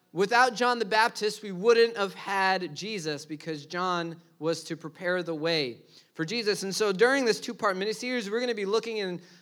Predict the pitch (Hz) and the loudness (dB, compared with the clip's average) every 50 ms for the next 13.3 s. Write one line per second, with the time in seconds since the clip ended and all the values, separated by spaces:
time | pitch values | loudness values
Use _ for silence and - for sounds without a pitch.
0 | _ - 165 170 165 165 165 160 180 240 277 285 185 175 202 175 185 180 190 226 | _ 0 2 4 4 4 2 2 2 2 0 0 -2 -4 -6 -6 -4 2 2 2
1 | 240 247 226 208 175 147 147 156 180 214 240 277 277 - - - - - - - | 2 2 -2 -2 -4 -4 -2 -2 0 0 0 0 -2 -6 -14 -20 -20 -20 -20 -20
2 | _ _ _ - - 165 175 185 180 170 - 196 208 240 262 269 247 226 208 196 | _ _ _ -4 0 0 2 2 0 -2 0 2 6 6 6 8 6 6 6 6
3 | 196 190 185 185 196 247 277 269 - - - 233 208 202 151 185 180 165 160 170 | 2 2 2 2 2 0 0 -2 -2 -4 -2 -2 -2 -2 -2 -2 -4 -2 0 0
4 | 190 214 240 254 208 175 170 151 - - - 202 220 240 262 254 208 180 170 170 | 0 0 0 0 0 0 0 0 0 -2 2 4 4 4 2 0 2 2 4 4
5 | 175 185 214 247 247 - - _ _ _ _ _ _ _ _ _ _ - - - | 2 2 0 -4 -8 -12 -16 _ _ _ _ _ _ _ _ _ _ -18 -14 -8
6 | 151 170 202 208 202 202 190 175 175 202 233 247 240 240 214 226 220 208 196 196 | -6 -2 -2 -2 -2 0 0 0 0 0 0 0 -2 -4 -4 -2 0 0 0 0
7 | 185 180 180 - - 190 214 233 262 247 196 185 185 185 190 185 175 170 185 220 | -2 -4 -6 -6 -6 -6 -4 -4 -4 -4 -4 -4 -2 -2 -2 -2 -2 -4 -4 -4
8 | 240 240 226 196 180 180 - - 208 214 208 208 214 220 220 196 180 - - - | -2 0 0 0 -2 -2 -4 -4 -2 -2 -2 -2 -2 -4 -4 -4 -8 -18 -20 -20
9 | _ _ - 170 170 196 196 180 180 208 226 233 240 233 - 190 175 196 202 220 | _ _ -6 -4 -2 -2 -4 -4 -4 -4 -2 -4 -4 -4 -6 -6 -2 2 2 4
10 | 226 247 240 190 180 180 185 185 196 196 202 220 214 196 185 160 147 139 190 180 | 4 4 2 2 0 -2 0 -2 -2 -2 -4 -4 -2 -2 -2 -2 -2 -2 2 4
11 | 196 208 214 196 180 190 196 208 214 220 214 - - - _ _ - - 180 170 | 4 4 4 2 0 -2 -2 -2 -2 -4 -6 -12 -14 -20 _ _ -10 -4 -4 -2
12 | 165 175 202 220 220 220 - - - 170 185 185 208 - - 175 151 131 117 - | 0 2 2 2 0 -2 -6 -6 0 2 2 2 0 -2 -2 0 0 0 0 -4
13 | - - - - - | -8 -10 -10 -10 -12